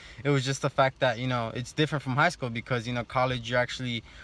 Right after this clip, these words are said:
wor-, you're studying, you're working towards something, uh, for example, like, a career, whereas, like, you know, there's careers where you don't necessarily need, um, a college degree, you know?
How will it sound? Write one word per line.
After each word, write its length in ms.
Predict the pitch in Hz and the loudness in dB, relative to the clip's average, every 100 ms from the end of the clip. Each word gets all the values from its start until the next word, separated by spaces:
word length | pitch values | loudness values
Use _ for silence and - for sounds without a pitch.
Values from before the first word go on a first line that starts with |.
| - 127 | -12 -2
wor-, 280 | 127 131 - | 2 2 0
you're 580 | 127 127 123 120 113 113 | -4 -2 -2 -2 -4 -6
studying, 600 | - 143 135 139 135 131 | 2 4 4 2 2 0
you're 140 | 123 | -2
working 320 | 120 131 131 | 0 0 -2
towards 300 | - 135 127 - | 0 0 0 -2
something, 540 | 135 131 123 117 113 | -2 -2 -4 -4 -6
uh, 360 | 98 113 110 107 | -2 0 0 -2
for 120 | 120 | -6
example, 360 | 110 117 117 120 | -2 -4 -2 -4
like, 160 | 117 | -4
a 40 | - | -6
career, 560 | - 123 139 127 110 107 | -6 -2 0 0 -2 -8
whereas, 720 | 120 127 127 117 113 117 110 | -4 0 0 0 0 0 0
like, 220 | 120 117 113 | -2 -2 -2
you 60 | |
know, 140 | 123 123 | -2 0
there's 200 | 131 131 | 0 -2
careers 460 | - 127 139 135 123 | -2 0 0 0 -2
where 120 | 123 | -2
you 120 | 123 | 0
don't 220 | 123 120 - - - | 0 -2 -8 -20 -6
necessarily 560 | 139 131 131 135 131 120 | -2 -2 0 0 2 0
need, 420 | 120 127 135 143 143 - - - - - - - | -2 0 0 -2 -8 -18 -20 -20 -20 -20 -16 -2
um, 680 | 120 117 117 113 110 104 104 - - - - - - - | 2 4 4 2 -2 -6 -12 -18 -20 -20 -20 -20 -16 -8
a 80 | 135 | -4
college 400 | - 143 151 147 | 4 4 4 -2
degree, 300 | 147 156 156 | -2 -2 -2
you 100 | 151 | -2
know? 280 | 160 165 | -4 -4